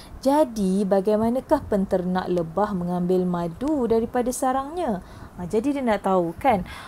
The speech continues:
ah, lebah ni tadi sangat sensitif dengan manusia sebab tak boleh ada kehadiran karbon dioksida. Dia sangat sensitif dengan kehadiran karbon dioksida. Jadi, bagaimana manusia nak ambil madu,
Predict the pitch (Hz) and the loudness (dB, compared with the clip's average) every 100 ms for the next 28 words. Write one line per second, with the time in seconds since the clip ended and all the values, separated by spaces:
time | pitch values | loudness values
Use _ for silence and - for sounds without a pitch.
0 | - - 185 185 180 202 226 254 196 180 | -4 2 4 4 6 4 6 6 4 -2
1 | 170 170 170 269 285 262 208 208 196 180 | -2 -4 -4 -2 0 0 0 -2 -4 -4
2 | 185 175 175 170 170 220 - 302 247 180 | -4 -2 -2 -2 -4 -4 0 0 0 -2
3 | 175 170 180 175 170 180 185 208 208 185 | -2 -4 -2 -2 0 0 2 2 2 0
4 | 175 160 175 - 170 175 170 170 170 165 | -2 -2 -2 -2 -4 -2 -2 -2 -2 -4
5 | 165 165 170 165 - 165 247 190 165 - | -4 -4 -6 -8 -8 2 4 4 2 -6
6 | 170 165 170 170 - - 254 180 175 170 | -8 -8 -8 -8 -8 -4 -2 0 -2 -4
7 | 196 165 165 185 185 180 175 170 165 185 | -4 -4 -2 -2 -2 -6 -6 -6 -6 -8
8 | 247 254 185 - - - - - - 302 | -2 0 -2 -6 -20 -20 -20 -10 -2 0
9 | 302 294 294 330 370 202 175 180 180 - | 2 2 2 0 2 2 2 0 -2 -2
10 | 175 170 - 170 170 165 175 175 165 175 | -2 -2 -4 -4 -2 2 2 2 -2 -4
11 | 175 180 202 349 311 196 | -2 -2 0 0 2 0